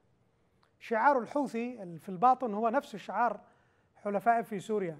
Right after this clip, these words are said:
"الأسد أو نهدم البلد أو نحرق البلد، إما أن نحصل على الغنيمة كاملة أو ن-، نمزقها شذر مذر". وطبعًا لا يلام في هذا سوى اليمنيين.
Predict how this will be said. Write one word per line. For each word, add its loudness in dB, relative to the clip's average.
"الأسد 0
أو -4
نهدم 0
البلد 0
أو -2
نحرق -4
البلد، -4
إما -4
أن -4
نحصل -2
على 0
الغنيمة 0
كاملة -2
أو -2
ن-، -6
نمزقها 0
شذر -2
مذر". -2
وطبعًا -4
لا 4
يلام 0
في -4
هذا -2
سوى -6
اليمنيين. -6